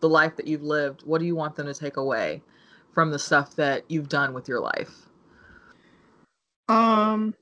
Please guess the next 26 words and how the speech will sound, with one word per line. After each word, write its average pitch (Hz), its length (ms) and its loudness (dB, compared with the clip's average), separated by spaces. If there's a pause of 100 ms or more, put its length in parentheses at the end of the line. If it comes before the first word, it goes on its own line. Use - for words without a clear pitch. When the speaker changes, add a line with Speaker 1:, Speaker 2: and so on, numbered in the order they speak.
(180)
Speaker 1:
I 180 60 2
know, 170 120 8
it's 165 160 4
a 165 40 -18
deep 170 160 4
question. 117 420 -2
That's 156 160 2
why 147 200 6
I 147 40 4
leave 147 160 2
it 127 100 -14
for - 100 -8
the - 80 -2
Speaker 2:
Deep 101 100 0
Speaker 1:
end. - 80 -4
<laughs> - 0 -
Speaker 2:
question. - 280 -2 (720)
Speaker 1:
I 220 100 0
know. 208 320 0
Speaker 2:
Um, 202 220 -6 (1400)
just 294 220 4
the 427 80 6
fact 339 200 6
that 294 100 8
I 254 60 8
was 262 140 8